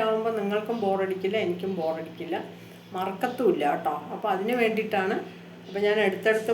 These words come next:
പറയുന്നു, ദിവസേന നമ്മൾ മുഖം എങ്ങനെ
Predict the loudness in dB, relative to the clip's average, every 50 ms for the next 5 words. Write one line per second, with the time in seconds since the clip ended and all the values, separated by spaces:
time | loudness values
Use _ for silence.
0 | 4 6 6 6 4 2 2 0 0 0 2 2 2 2 2 0 2 2 2 4
1 | 2 2 0 0 0 0 0 2 2 2 2 0 -2 -2 -2 -2 0 0 0 0
2 | -2 -6 -10 -14 -18 -18 -18 -20 -10 -6 -4 -2 0 2 4 4 4 4 4